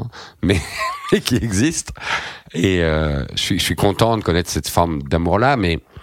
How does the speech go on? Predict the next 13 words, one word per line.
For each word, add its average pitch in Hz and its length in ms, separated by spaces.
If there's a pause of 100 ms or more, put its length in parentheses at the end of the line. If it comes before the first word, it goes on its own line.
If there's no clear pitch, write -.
(840)
mais 78 160
peut-être - 220
que - 100
c'est 82 140
très 73 540
égocentrique, 73 580 (180)
finalement, 71 440 (160)
tu - 140
vois, 92 180
et 76 60
que... - 120 (920)
Euh, - 80 (1800)
pour... - 100